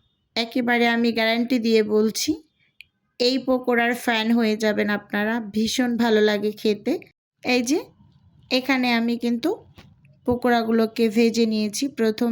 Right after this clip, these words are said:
ব্যাচে। এখন এগুলোকে তেল ঝরিয়ে তুলে নিচ্ছি। এভাবে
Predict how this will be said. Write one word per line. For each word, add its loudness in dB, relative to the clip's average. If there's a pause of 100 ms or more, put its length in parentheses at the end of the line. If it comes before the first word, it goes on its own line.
ব্যাচে। 0
এখন -2
এগুলোকে 0 (500)
তেল 4
ঝরিয়ে 2 (420)
তুলে 2
নিচ্ছি। -2 (760)
এভাবে 2